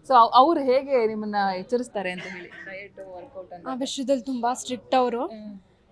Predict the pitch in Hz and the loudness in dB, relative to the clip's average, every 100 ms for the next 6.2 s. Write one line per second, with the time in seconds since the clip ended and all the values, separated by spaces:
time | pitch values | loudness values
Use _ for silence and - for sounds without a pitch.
0 | _ 269 240 247 233 254 254 277 277 339 | _ -6 -2 2 4 2 4 2 6 6
1 | 349 302 262 269 269 254 247 294 359 339 | 8 4 2 2 0 0 0 2 2 2
2 | 233 - 185 _ _ _ - 247 240 247 | 0 -4 -10 _ _ _ -16 -10 -6 -4
3 | 247 262 262 240 226 240 240 277 285 285 | -4 -2 -2 -2 -2 -2 0 0 2 4
4 | 302 285 311 330 349 277 247 285 277 285 | 6 6 6 6 6 2 2 0 4 6
5 | 285 294 302 285 285 285 277 277 - - | 6 4 6 6 6 4 -2 -6 -10 -12
6 | 226 247 | -8 -2